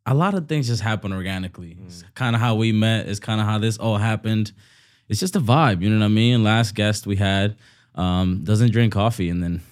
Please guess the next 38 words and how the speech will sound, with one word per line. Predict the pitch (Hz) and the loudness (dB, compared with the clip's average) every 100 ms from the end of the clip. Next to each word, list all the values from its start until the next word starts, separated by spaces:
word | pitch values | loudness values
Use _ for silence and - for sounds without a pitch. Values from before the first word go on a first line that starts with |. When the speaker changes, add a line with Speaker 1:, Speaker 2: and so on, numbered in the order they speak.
| _ _ - | _ _ -20
Speaker 1:
I | |
was | 92 | -16
like, | 92 101 | -16 -14
"Why | 98 151 | -6 0
would | 180 156 | 0 2
we?" | 151 | 2
Speaker 2:
How | |
Speaker 1:
we | 135 214 | 2 2
Speaker 2:
did | |
that | 170 | 0
make | 143 | -2
you | 135 | -4
feel? | 117 123 87 - _ _ _ _ _ _ _ _ _ - | -6 -6 -8 -14 _ _ _ _ _ _ _ _ _ -2
Speaker 1:
It, | 156 - _ | -2 -4 _
it | 147 151 | 4 6
made | 135 156 190 | 8 8 8
me | 190 | 6
feel | - 151 180 | 6 4 6
like | 139 117 | 4 4
I | 113 | 4
was | 120 120 | 6 8
not | 143 196 | 8 6
prepared. | 185 233 262 147 | 6 8 8 6
I | 139 | 4
was | 196 214 190 | 6 4 6
like, | 214 196 | 6 8
"Yo, | 185 165 | 6 8
that's | 170 202 185 147 | 10 10 8 4
crazy. | - 220 392 349 156 143 | 2 2 6 4 6 6
Like, | 135 131 | 6 4
why | 117 143 | 2 2
would | 208 190 | 4 6
I | 156 | 6
not | 165 143 | 6 4
think | 160 147 | 0 2
to | 123 | 2
bring | 127 135 120 | 4 2 0
tea | 311 285 - | -2 -4 -6